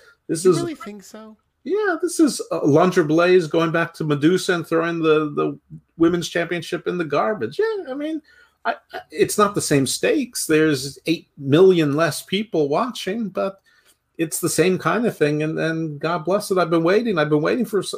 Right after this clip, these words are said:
Speaker 1: for there to be an actual acknowledgement of war.
Speaker 2: But I don't think we're getting that, though, Jeff. They're not really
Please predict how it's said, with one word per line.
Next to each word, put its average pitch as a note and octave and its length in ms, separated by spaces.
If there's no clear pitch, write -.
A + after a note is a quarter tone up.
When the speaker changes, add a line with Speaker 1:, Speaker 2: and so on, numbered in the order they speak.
Speaker 1:
for E3+ 280
there D#3 120
to D#3 120
be D#3 100
an D3+ 80
actual E3 380
acknowledgement D#3 600
of C#3 100
war. D#3+ 380
Speaker 2:
But A#3+ 240
I A3+ 120
don't A#3+ 240
think A#3+ 140
we're A3 160
getting B3+ 380
that, B2+ 240
though, A#2 200
Jeff. A#2+ 360
They're F3 160
not A3+ 240
really G3+ 300